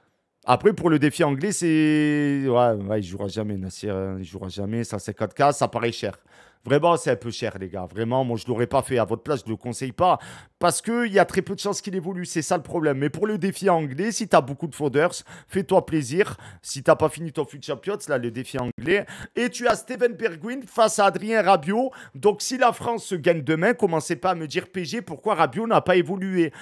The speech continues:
Rabiot évoluera par rapport au match du Pays-Bas et par rapport au résultat qu'il y aura face aux Pays-Bas. Donc, tu as Steven Bergwijn d'un côté. C'est très dur à dire qui évoluera. Euh, si je devrais dire comme ça,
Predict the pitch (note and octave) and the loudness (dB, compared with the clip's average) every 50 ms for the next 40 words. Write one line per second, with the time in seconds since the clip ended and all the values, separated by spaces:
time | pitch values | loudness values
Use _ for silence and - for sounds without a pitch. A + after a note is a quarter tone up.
0 | - - - - B2+ C#3+ F3 F3+ D#3+ A#2+ A#2+ C#3+ F3+ A3+ C4 C4+ B3 A3+ G#3 E3+ | -20 -18 -12 -6 0 4 4 4 4 2 -4 -6 -4 -2 0 0 0 2 0 -2
1 | C3 D#3 F3+ E3 F3 E3 D#3+ D#3+ G3+ A3+ A3+ - F3+ C#3+ D#3 D3+ - G#3 G#3+ F3 | -2 -2 -6 -4 -2 -2 4 4 4 4 4 2 2 2 2 2 2 0 -2 0
2 | F#3+ E3 E3+ E3+ - - A#2 A2 D3+ D#3 - - F#3 F3 D#3+ C#3+ - E3 F#3 A3 | 0 -2 -2 -2 -4 -4 -14 -12 -12 -10 -6 -4 -4 -4 -4 -2 2 4 4 4
3 | A3+ G3 C3+ - D#3 C3+ C#3 C#3+ C#3 - D#3+ G3 A3+ G3+ - - _ _ - - | 4 2 0 0 2 4 4 2 2 2 0 2 2 0 0 -4 _ _ -20 -20
4 | - _ _ _ - F#3+ E3 D3 D3+ G3 G3 C3+ E3 F#3+ - - A3 A3 G#3 - | -20 _ _ _ 0 2 2 4 4 2 0 0 -4 -6 -2 2 4 4 4 4
5 | - F3 E3 C#3 D3 F#3 G#3 - - - G3+ A3 G#3+ - - - - E3 E3+ C3+ | 2 0 2 4 6 6 6 4 4 4 4 4 4 2 -6 -14 -10 -10 -10 -6
6 | - G#3 G3+ F#3 D3+ C3+ C3+ B2+ B2+ G#2 G#2+ G2+ - - - C#3+ C#3 C3 - - | -6 -8 -8 -6 -2 0 0 0 0 -4 -10 -14 -12 -8 -2 0 0 0 0 -4
7 | - F#3+ D#3+ D#3+ E3 D#3 C#3 B2 _ _ _ - C#3+ C3 F3 E3 C3+ A#2 A#2 E3 | -6 -2 4 4 4 4 4 -2 _ _ _ -12 -4 0 2 2 0 0 -8 -8
8 | F3 E3+ D#3 B2 B2+ A#2 - - D3 C#3 - A#3 C4+ C4 - - - - - _ | -8 -6 -2 -2 -2 -2 -2 -6 -10 -6 -6 -6 -6 -6 -8 -12 -18 -20 -20 _
9 | _ - - F3+ E3+ - - - A#3 B3+ G3+ D#3+ G3+ A#3+ F#3 G3 F#3 E3+ C3+ F3+ | _ -4 -2 -2 -2 -2 -2 -4 -4 -4 -4 -2 0 2 4 6 6 4 4 0
10 | G3 - - - F#3+ F#3+ F3 D#3 B2+ D3 D#3+ D3+ D#3 D#3 D3+ F3+ G3+ G#3 G3 - | -2 -2 -2 -6 -4 -2 -2 -2 -2 -4 -6 -2 0 4 6 6 6 6 4 -2
11 | - - - - _ _ _ - - D#3+ - - - - - B3 C4 G#3+ F#3 A#3 | -16 -20 -20 -20 _ _ _ -8 -6 -6 -6 -6 -10 -8 -4 -4 -4 -4 -2 -2
12 | G3+ F#3 G3 G3+ C#3+ E3+ F#3 - - G#3+ F#3+ C#3 - - G3+ A3+ A#3 G#3+ - _ | 0 2 2 2 2 0 -2 -2 0 -4 -4 -2 2 4 6 6 6 4 2 _